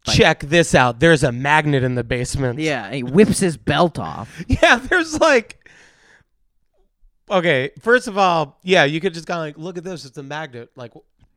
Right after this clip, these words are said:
Speaker 2: check it out."
Speaker 1: Yeah.
Speaker 2: But he, like, rips his belt off and throws it. And also, like, who fucking cares? Like, okay, that's a magnet. This island is weird.
Speaker 1: Yeah, that doesn't
Speaker 2: We
Speaker 1: mean
Speaker 2: know
Speaker 1: it's
Speaker 2: the
Speaker 1: gonna
Speaker 2: island
Speaker 1: explode.
Speaker 2: is weird.
Speaker 1: Yeah.
Speaker 2: Um, and then on the other end, we got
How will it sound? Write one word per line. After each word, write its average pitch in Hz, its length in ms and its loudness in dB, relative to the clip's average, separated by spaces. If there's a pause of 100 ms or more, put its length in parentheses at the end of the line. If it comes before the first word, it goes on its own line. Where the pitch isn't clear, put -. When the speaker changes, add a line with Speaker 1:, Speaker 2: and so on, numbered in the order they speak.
(140)
Speaker 2:
check 147 180 -14
it 156 80 -10
out." 123 320 -12
Speaker 1:
Yeah. 104 300 -6
Speaker 2:
But 160 100 -4
he, 151 60 -6
like, 135 200 -8
rips 208 420 4
his 202 160 -10
belt 160 340 -6
off 131 240 -8
and 120 180 -20
throws 143 440 -10
it. 123 200 -12
And 147 100 -12
also, 165 300 -8
like, 151 200 -6
who 165 120 -8
fucking 151 340 -12
cares? 127 280 -12
Like, 120 140 -14
okay, 131 300 -10
that's 123 180 -12
a 127 40 -14
magnet. 117 440 -16
This 113 220 -18
island 139 360 -6
is 113 100 -10
weird. 110 520 -10
Speaker 1:
Yeah, 156 260 -4
that 170 160 -4
doesn't 202 180 2
Speaker 2:
We 185 120 4
Speaker 1:
mean 160 80 4
Speaker 2:
know 202 140 8
Speaker 1:
it's 208 80 6
Speaker 2:
the 190 80 4
Speaker 1:
gonna 160 120 4
Speaker 2:
island 196 360 2
Speaker 1:
explode. 190 260 6
Speaker 2:
is 196 60 2
weird. 139 420 -2 (160)
Speaker 1:
Yeah. 131 240 -12 (400)
Speaker 2:
Um, 135 460 -12 (140)
and 160 120 -4
then 180 180 0
on 175 60 -4
the 175 120 -2
other 185 220 0
end, 165 240 -4
we 147 120 -8
got 139 320 -8